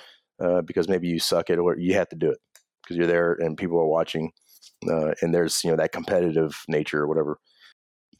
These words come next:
So all the things that sucked, it was okay because much like being in the military, you had, you know, bros and sisters left and right that are going through it with you as well. Um, I think the,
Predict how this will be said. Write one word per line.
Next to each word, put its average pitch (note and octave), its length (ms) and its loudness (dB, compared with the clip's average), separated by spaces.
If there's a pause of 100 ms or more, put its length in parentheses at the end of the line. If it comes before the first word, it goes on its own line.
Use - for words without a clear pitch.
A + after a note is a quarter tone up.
So G#2 120 0
all C#3+ 140 4
the C#3 80 2
things C3 240 0
that E2 120 -4
sucked, - 520 0 (1000)
it A2 40 2
was G#2 140 0
okay G#2+ 360 2
because F#2+ 640 0 (440)
much G2+ 200 0
like A2 180 0
being A#2 140 2
in A2 60 0
the G#2 60 -2
military, G2 560 2
you G2 160 0
had, G2 320 2 (880)
you F#2+ 120 -4
know, F#2+ 200 4
bros G#2 460 2
and G2+ 100 -2
sisters G2+ 500 -2
left G2 220 2
and F#2+ 140 -2
right G2 220 2
that F#2+ 100 -2
are F2+ 120 2
going F#2 520 0 (880)
through A2+ 240 4
it F#2+ 100 2 (120)
with G2 200 0
you F2+ 160 6
as F2 120 2
well. F#2 320 2 (680)
Um, E2 500 0 (960)
I - 40 -2
think - 320 -2
the, G2 300 2